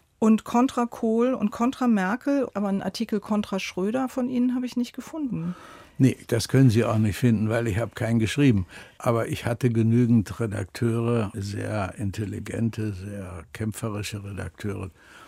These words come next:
Speaker 2: die haben das zum Beispiel für die Woche getan.
Speaker 1: Die haben
Speaker 2: Und
Speaker 1: dann die Gegenposition eingenommen?
Speaker 2: Ja, die haben die Gegenposition eingenommen. Und ich musste die nicht einnehmen. Ich hätte sie auch, das muss ich ehrlich gestehen, auch nicht eingenommen,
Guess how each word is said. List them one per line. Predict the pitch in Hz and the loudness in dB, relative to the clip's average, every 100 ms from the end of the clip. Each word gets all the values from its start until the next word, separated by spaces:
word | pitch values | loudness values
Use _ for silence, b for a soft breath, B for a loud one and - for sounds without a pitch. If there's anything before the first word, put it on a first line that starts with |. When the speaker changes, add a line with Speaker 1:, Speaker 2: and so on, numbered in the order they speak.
| B - | B -8
Speaker 2:
die | 110 87 | -6 -4
haben | 98 110 | -4 -2
das | 95 92 - - - - - | -4 -6 -10 -12 -14 -18 -16
zum | 104 101 | -10 -10
Beispiel | 95 - 107 | -10 -10 -8
für | - 104 | -6 -6
die | 104 | -6
Woche | 95 101 117 | -6 -6 -6
getan. | 104 110 - 117 110 73 - B B B B _ | -6 -8 -4 -2 -2 -6 -12 B B B B _
Speaker 1:
Die | 208 | 2
haben | 196 | 6
Speaker 2:
Und | 190 | 6
Speaker 1:
dann | 185 | 4
die | |
Gegenposition | 175 175 160 160 160 - 156 | 2 0 0 -4 -4 -6 -8
eingenommen? | 156 123 | 0 2
Speaker 2:
Ja, | 98 95 | 2 0
die | 95 101 | -2 -2
haben | 110 | 0
die | 113 | 2
Gegenposition | 120 120 104 113 92 92 - 104 92 | 4 4 4 -2 -4 -6 -6 -4 -4
eingenommen. | 101 98 98 95 95 | -4 -2 -2 -2 -4
Und | - 107 | -4 -4
ich | 120 127 | -2 4
musste | 151 - 143 | 4 4 2
die | 113 117 | 4 4
nicht | 101 - - | 2 -2 -4
einnehmen. | 104 90 85 - | -4 -4 -6 -8
Ich | 131 - | -4 -2
hätte | 175 175 | 0 2
sie | 113 110 - | 2 0 -4
auch, | 110 - | -6 -6
das | - 101 | -10 -10
muss | 110 113 | -6 -6
ich | 113 98 - | -6 -8 -8
ehrlich | 113 110 - | -6 -6 -10
gestehen, | - - - 127 - | -14 -10 -6 -6 -6
auch | 147 | -4
nicht | 120 110 107 | -2 -4 -4
eingenommen, | 117 110 120 123 139 | -6 -4 -2 -2 -2